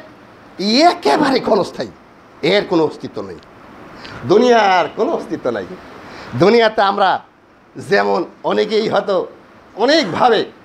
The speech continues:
পিতা মাতা সম্বলিত পরিবার, অর্থ সম্পদশালী পরিবার, সবাই আমরা বীর বিক্রমে দুনিয়াতে দাপটের সাথে চলছি।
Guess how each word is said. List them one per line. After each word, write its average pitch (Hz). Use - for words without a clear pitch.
পিতা 196
মাতা 190
সম্বলিত 190
পরিবার, 190
অর্থ 185
সম্পদশালী 196
পরিবার, 202
সবাই 208
আমরা 190
বীর 226
বিক্রমে 226
দুনিয়াতে 220
দাপটের 214
সাথে 220
চলছি। 147